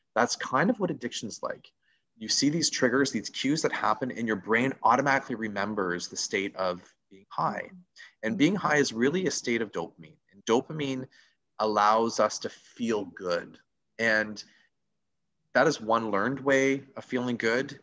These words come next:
You're gonna go back to that. And if you keep doing that over and over again, it's like a record player, a record on a record player. The more times that loop is played, the deeper that groove gets, the harder it is to get out of it.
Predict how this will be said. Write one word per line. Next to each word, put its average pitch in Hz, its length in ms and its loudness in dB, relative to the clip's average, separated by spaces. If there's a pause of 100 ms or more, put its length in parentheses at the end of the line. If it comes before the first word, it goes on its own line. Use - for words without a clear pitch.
You're 113 160 -2
gonna 123 180 -4
go 127 140 0
back 95 280 0
to 101 100 -8
that. - 320 -14
And 110 100 -2
if 113 100 -6
you 117 60 -4
keep - 300 -10
doing 127 220 -2
that 117 180 0
over 110 200 2
and 110 80 -2
over 104 200 -4
again, 95 220 -4
it's - 140 -8
like 117 140 0
a 147 60 4
record 110 360 0
player, 90 360 -6 (240)
a 101 60 -4
record 110 300 2
on 123 100 -2
a 113 40 0
record 98 320 -2
player. 80 160 -4
The 87 80 -4
more 117 200 0
times 120 380 -4
that 104 380 2
loop 110 400 -4
is 101 120 -12
played, 113 400 0
the 101 60 -6
deeper 107 360 -10
that 98 200 0
groove 98 280 -12
gets, 135 280 0
the - 80 -4
harder 123 360 0
it 123 60 0
is 110 120 -2
to - 100 -8
get 95 180 -2
out 90 140 0
of 92 120 -4
it. - 160 -6